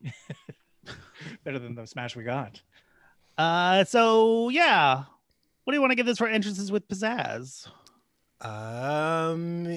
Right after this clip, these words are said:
Speaker 3: eighty-three.
Speaker 2: Eighty-three.
Speaker 1: I feel like it had more dramatic reveals than entrances with pizzazz.
Speaker 3: Hmm.
Speaker 1: So I'll go seventy.
Speaker 2: Seventy.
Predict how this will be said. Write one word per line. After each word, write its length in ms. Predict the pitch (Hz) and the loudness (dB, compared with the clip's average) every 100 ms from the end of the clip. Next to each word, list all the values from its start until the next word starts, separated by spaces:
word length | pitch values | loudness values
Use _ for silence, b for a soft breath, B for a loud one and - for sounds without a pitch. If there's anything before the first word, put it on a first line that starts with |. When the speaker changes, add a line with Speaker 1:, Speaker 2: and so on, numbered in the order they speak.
| - | -6
Speaker 3:
eighty-three. 960 | 147 156 160 165 170 170 - 320 165 - _ _ _ - | -4 -4 -4 -4 -4 -6 -6 -8 -8 -14 _ _ _ -2
Speaker 2:
Eighty-three. 920 | 247 233 - 175 147 117 104 110 123 _ _ _ _ _ _ _ _ _ | 0 0 0 0 2 -2 -8 -14 -16 _ _ _ _ _ _ _ _ _
Speaker 1:
I 100 | 143 | 0
feel 180 | 170 233 | 4 6
like 140 | 277 233 | 6 6
it 60 | |
had 100 | 202 170 | 4 4
more 140 | 175 | 4
dramatic 440 | 156 147 143 143 143 | 4 2 4 2 2
reveals 580 | 131 127 127 139 151 | 0 2 2 2 2
than 140 | 143 123 | -2 -4
entrances 440 | 123 120 120 117 | -4 -6 -12 -10
with 180 | 127 - | -10 -8
pizzazz. 720 | 127 107 104 113 143 156 - _ b b b b b | -10 -6 -2 -2 -2 -6 -16 _ b b b b b
Speaker 3:
Hmm. 80 | 147 | -14
Speaker 1:
So 180 | 147 143 | -4 2
I'll 200 | 151 160 | 2 6
go 260 | 151 143 | 6 6
seventy. 680 | 139 - 131 104 82 90 _ _ _ _ b b b | 2 -2 -2 -2 -10 -16 _ _ _ _ b b b
Speaker 2:
Seventy. 880 | - 214 180 147 120 113 101 104 | 2 4 4 0 0 -2 -8 -10